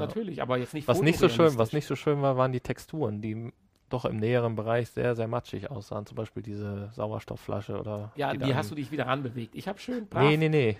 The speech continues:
Speaker 1: wie ich's in echt gemacht hätte, weil ich mich nicht
Speaker 2: Nein.
Speaker 1: getraut hätte.
Speaker 2: So weit kann man sich ja nicht bewegen in, in
Speaker 1: <laughs>
Speaker 2: diesem Spiel, aber, äh, da siehst du auch schon aus der Entfernung, wie matschig da diese Nadel von der Druckanzeige
Speaker 1: Ja,
Speaker 2: ist.
Speaker 1: das ist richtig.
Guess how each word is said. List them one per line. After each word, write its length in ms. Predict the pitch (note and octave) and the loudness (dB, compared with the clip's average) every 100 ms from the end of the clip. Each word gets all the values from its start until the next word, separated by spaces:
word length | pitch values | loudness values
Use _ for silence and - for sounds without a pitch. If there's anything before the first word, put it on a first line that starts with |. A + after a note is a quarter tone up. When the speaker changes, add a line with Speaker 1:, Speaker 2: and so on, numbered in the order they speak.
| - - - | -10 -20 -14
Speaker 1:
wie 160 | D3+ G3 | -8 -8
ich's 120 | - | -6
in 200 | D3 C#3 | -8 -2
echt 220 | G3 - | -2 -4
gemacht 260 | A3 A3 G#3+ | -8 -6 -6
hätte, 140 | G3+ | -2
weil 120 | D#3+ | -2
ich 80 | D3 | -2
mich 100 | D3+ | -8
nicht 140 | D#3 - | -8 -4
Speaker 2:
Nein. 100 | A#2 | 2
Speaker 1:
getraut 280 | A#2 G#3 A#3 | 4 4 2
hätte. 280 | A3 G#3+ G3+ - - - | -4 -6 -10 -14 -20 -2
Speaker 2:
So 240 | B2 B2 | 2 6
weit 160 | B2+ - | 6 6
kann 140 | C#3 | 2
man 140 | C#3 | 2
sich 100 | A2 A2+ | 0 -2
ja 80 | |
nicht 220 | A2 G#2+ - | -2 -4 -6
bewegen 460 | G#2+ A2 A2+ A#2+ | -2 0 0 -2
in, 160 | A#2 A2+ A2+ A#2+ | -6 -6 -8 -8
in 300 | A2+ G#2+ A2+ | -8 -8 -8
Speaker 1:
<laughs> 120 | A2 | -10
Speaker 2:
diesem 220 | A2+ A2 | -10 -10
Spiel, 320 | - G#2+ G#2 | -8 -8 -6
aber, 800 | - G#2 G#2+ G#2 - G#2+ G#2 G#2+ | -4 -4 -2 -4 -4 -6 -6 -8
äh, 60 | - | -8
da 100 | A2+ | -6
siehst 240 | G#2+ B2 - | -4 -6 -6
du 60 | |
auch 80 | A2+ | -6
schon 180 | - B2 | -8 -4
aus 140 | A#2+ | -4
der 100 | - | -4
Entfernung, 600 | - A2 A2+ A2 A2 G#2+ - _ _ _ _ - | -6 -6 -4 -2 -2 -6 -8 _ _ _ _ -10
wie 140 | G#2+ | -8
matschig 420 | G#2 - - F#2+ | -8 -8 -12 -10
da 160 | G#2 F#2+ | -8 -8
diese 520 | G2 G2 G2 G2 F#2+ - _ _ _ _ _ _ | -8 -8 -8 -10 -12 -18 _ _ _ _ _ _
Nadel 440 | A2 G#2 G2+ G2+ G2+ - _ | 0 2 0 -6 -10 -20 _
von 200 | - G2 | -8 -6
der 100 | G2 | -8
Druckanzeige 560 | - G2+ G2 F#2+ - A#2+ | -8 -10 -10 -8 -2 -2
Speaker 1:
Ja, 120 | A2+ | -2
Speaker 2:
ist. 80 | A#2+ | -8
Speaker 1:
das 120 | A2 | -10
ist 160 | G#2 | -14
richtig. 260 | B2+ - | -18 -20